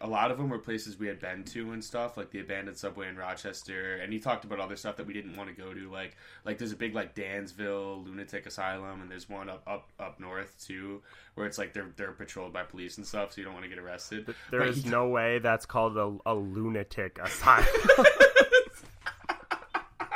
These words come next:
Speaker 2: But if it is, I gotta go. <laughs>
Speaker 1: You're right. I, I
Speaker 2: What if we just, we just get the names of the places we're going to so wrong?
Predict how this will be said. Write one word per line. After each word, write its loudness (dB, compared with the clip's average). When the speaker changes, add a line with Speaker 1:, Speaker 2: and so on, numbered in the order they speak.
Speaker 2:
But 8
if 2
it 6
is, 10
I 8
gotta 4
go. 6
<laughs> 4
Speaker 1:
You're -4
right. -2
I, -4
I 2
Speaker 2:
What 12
if 8
we 2
just, -2
we 2
just -2
get 4
the 4
names 0
of -12
the 0
places -4
we're -4
going 0
to -6
so 0
wrong? 2